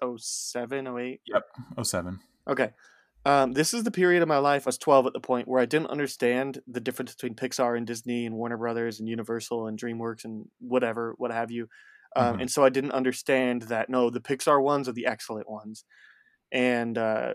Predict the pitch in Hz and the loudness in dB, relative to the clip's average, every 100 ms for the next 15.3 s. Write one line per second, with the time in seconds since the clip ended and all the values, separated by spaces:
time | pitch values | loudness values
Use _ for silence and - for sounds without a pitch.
0 | - 135 135 - 143 131 135 135 127 127 | -4 -6 -2 4 8 8 8 2 -6 -10
1 | 117 143 135 139 131 131 127 127 147 135 | -2 -2 0 0 4 4 2 -2 -4 -2
2 | 135 123 - 127 120 123 123 117 - _ | -2 -4 0 0 2 0 -2 -6 -12 _
3 | 110 123 147 170 185 233 202 - 139 - | -8 -6 -2 -4 0 0 2 2 0 2
4 | 175 165 170 143 147 151 139 135 143 143 | 2 4 0 2 2 2 2 0 2 0
5 | 139 143 131 - 123 123 135 131 131 131 | 2 2 0 0 0 2 0 0 0 -2
6 | 131 135 135 123 120 - 135 123 120 - | -4 -4 -6 -6 -8 -8 -6 0 0 0
7 | 113 120 120 131 131 120 113 - - _ | -6 -8 -6 -6 -4 -8 -12 -18 -20 _
8 | - - 160 156 160 156 156 151 - 135 | -8 0 0 0 -4 0 0 0 -2 -6
9 | - - 151 147 143 131 135 139 - - | -6 -8 -8 -4 -2 4 4 2 -4 -10
10 | - 131 139 139 139 131 131 135 131 131 | -10 -4 -2 0 0 0 -2 -4 -4 -4
11 | 120 113 117 - 120 - 117 117 117 113 | -6 -8 -10 -8 -8 -4 -4 -4 -4 -6
12 | - 117 117 - _ _ _ 120 92 127 | -4 -10 -10 -16 _ _ _ -4 0 0
13 | 120 127 120 120 113 110 110 113 123 - | 0 -2 -2 0 0 -2 -6 0 0 0
14 | - 123 120 120 117 120 120 113 - - | -6 -4 -4 -6 -8 -6 -6 -10 -14 -10
15 | 113 110 110 | -6 -6 -8